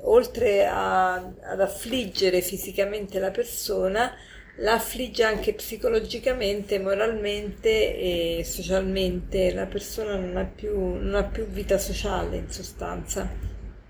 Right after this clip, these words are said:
E questo lebbroso è molto coraggioso perché va da Gesù e, e gli dice, eh, "Se vuoi, eh,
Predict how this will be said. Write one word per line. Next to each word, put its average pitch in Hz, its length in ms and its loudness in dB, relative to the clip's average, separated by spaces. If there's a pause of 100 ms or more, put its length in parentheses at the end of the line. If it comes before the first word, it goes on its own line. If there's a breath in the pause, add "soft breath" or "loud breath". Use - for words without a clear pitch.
(880 loud breath)
E 247 360 8
questo 349 300 2
lebbroso 302 440 6
è - 20 2
molto 226 340 -2
coraggioso 190 720 0
perché 185 320 -2
va 208 200 6
da 214 200 6
Gesù 285 720 -2
e, 185 960 2
e - 80 -4
gli 202 200 -8
dice, 190 680 4 (480 loud breath)
eh, 95 840 2 (280)
"Se - 220 4
vuoi, 233 960 4
eh, 190 440 -4